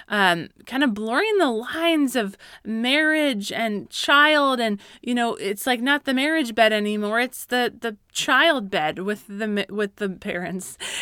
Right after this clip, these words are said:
And it kind of removes that sacredness of the bed and makes it pretty hard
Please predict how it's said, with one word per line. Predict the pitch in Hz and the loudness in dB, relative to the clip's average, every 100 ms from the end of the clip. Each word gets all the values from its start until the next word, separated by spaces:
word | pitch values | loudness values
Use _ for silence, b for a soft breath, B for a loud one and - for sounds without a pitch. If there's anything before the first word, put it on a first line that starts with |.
| 285 | 0
And | 254 254 | 2 4
it | 240 | 2
kind | 262 339 | 2 4
of | 359 | 6
removes | 320 254 240 277 294 269 247 - | 4 2 0 0 0 -2 -6 -8
that | 202 247 - | -2 -2 -2
sacredness | - 262 262 277 247 226 233 | -4 -4 -2 -2 0 -2 -4
of | 214 | -4
the | 202 | -4
bed | 190 214 226 202 185 | -2 0 4 4 2
and | - 214 208 214 | 0 0 0 0
makes | 247 - | -4 -2
it | 254 - | -4 -2
pretty | 277 262 | -4 -4
hard | 247 - 254 226 226 | -4 4 4 6 2